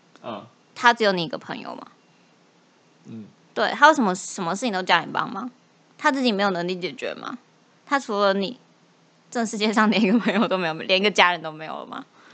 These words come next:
Speaker 1: 嗯。
Speaker 2: 这在女生的思考范围里面，就会觉得说，为什么都会找我男朋友？
Speaker 1: 哦。
Speaker 2: 对，会吃醋啊，会觉得他是不是在故意利用你男朋友，或者是他们真的有感情暧昧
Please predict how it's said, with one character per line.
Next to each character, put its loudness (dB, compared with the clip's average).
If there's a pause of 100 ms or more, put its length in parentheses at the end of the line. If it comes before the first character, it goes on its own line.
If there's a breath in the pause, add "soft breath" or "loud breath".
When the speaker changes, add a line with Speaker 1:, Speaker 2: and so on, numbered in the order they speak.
(140 loud breath)
Speaker 1:
嗯。 -6
Speaker 2:
这 -6
在 4
女 0
生 0
的 4 (460 loud breath)
思 -8
考 6
范 6
围 2
里 -8
面， -6
就 -8
会 -2
觉 -8
得 -4
说， -6
为 -4
什 -14
么 -16
都 -12
会 -8
找 -10
我 -16
男 -14
朋 -14
友？ -8 (540)
Speaker 1:
哦。 -2
Speaker 2:
对， 2
会 2
吃 -4
醋 0
啊， 4
会 -2
觉 -2
得 2 (640 loud breath)
他 -2
是 -2
不 -4
是 -4
在 2
故 -4
意 -2
利 -2
用 0
你 -8
男 -10
朋 -12
友， -8
或 2
者 -2
是 -8
他 -6
们 -4
真 -8
的 -2
有 -4
感 -10
情 -16
暧 -4
昧 -10